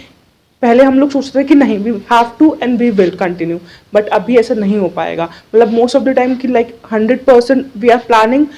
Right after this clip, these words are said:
तो नाइंटी फ़ाइव पे आके एक बार we can stuck on कि फ़ाइव परसेंट we can replan things, कि ऐसा कर पाएंगे कि नहीं कर पाएंगे। Then you have to think about all those things again and again।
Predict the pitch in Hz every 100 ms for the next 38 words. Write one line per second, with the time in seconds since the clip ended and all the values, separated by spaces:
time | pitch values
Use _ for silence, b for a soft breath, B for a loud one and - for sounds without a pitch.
0 | B - 262 220 196 233 - 208 202 240
1 | 220 202 196 233 202 220 220 214 220 214
2 | - 165 - 160 170 b b b - -
3 | 214 214 240 233 247 240 240 240 226 -
4 | _ 196 233 196 226 180 185 180 165 -
5 | - b b - 196 208 214 208 208 220
6 | 220 226 226 214 208 202 185 180 175 175
7 | 180 190 202 202 190 185 - 202 175 _
8 | _ _ _ 196 190 175 175 175 170 170
9 | 175 202 196 - 185 180 170 156 147